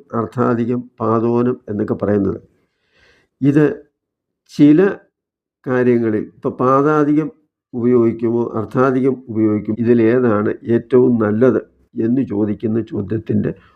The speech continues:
ഉത്തരമായിട്ടാണ് ഈ മൂന്ന് പദങ്ങളെ ചേർത്തിരിക്കുന്നത്. അപ്പോൾ ഇഷ്ടദീർഘത്തെ എട്ടിൽ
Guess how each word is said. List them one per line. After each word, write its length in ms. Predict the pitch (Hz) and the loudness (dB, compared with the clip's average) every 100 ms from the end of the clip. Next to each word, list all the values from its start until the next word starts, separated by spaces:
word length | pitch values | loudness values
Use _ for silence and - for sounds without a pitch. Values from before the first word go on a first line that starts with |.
| - | -4
ഉത്തരമായിട്ടാണ് 800 | 120 120 120 117 113 - 113 107 | -2 2 2 2 0 -4 -6 -4
ഈ 40 | 113 110 | -2 0
മൂന്ന് 260 | 120 135 131 _ 113 | 0 -2 -4 _ -2
പദങ്ങളെ 440 | 120 143 139 117 - | 0 2 2 0 -4
ചേർത്തിരിക്കുന്നത്. 640 | - - - - - - - _ _ _ _ - - - _ | -12 -14 -16 -18 -20 -20 -20 _ _ _ _ -20 -20 -20 _
അപ്പോൾ 280 | 131 139 135 113 - _ _ | -2 2 0 0 -6 _ _
ഇഷ്ടദീർഘത്തെ 1200 | 147 147 - _ 208 185 151 151 110 135 - 113 - - - 135 | -4 -4 -8 _ 0 2 2 2 -2 -8 -6 -6 -6 -10 -4 -2
എട്ടിൽ 360 | 135 - 175 | -2 0 2